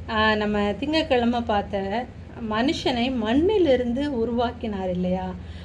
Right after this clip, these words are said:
அதை குறித்து நான் கர்த்தர்கிட்ட, ஆ, கேட்டு பதிலை பெற்றுக்கொண்டது தான் நான் உங்ககிட்ட ஷேர் பண்றேன்.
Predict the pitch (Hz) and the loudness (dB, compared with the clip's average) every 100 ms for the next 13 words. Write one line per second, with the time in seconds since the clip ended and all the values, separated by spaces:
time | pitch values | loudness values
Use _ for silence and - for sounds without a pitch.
0 | - 226 233 320 359 277 277 285 269 226 | -6 0 2 2 0 0 0 0 -2 0
1 | 208 208 269 262 220 185 196 208 254 - | -2 -2 -4 -2 -6 -4 -4 -2 -4 -6
2 | - 202 185 240 240 233 277 233 208 262 | -6 -6 0 4 4 4 -2 -2 0 0
3 | 294 277 214 - - 202 190 185 214 196 | 0 0 -2 -2 -4 -4 -4 -4 -4 -2
4 | 180 175 185 208 - 190 - 185 180 180 | -2 -2 -4 -6 -6 -6 -4 -2 0 0
5 | 208 | -2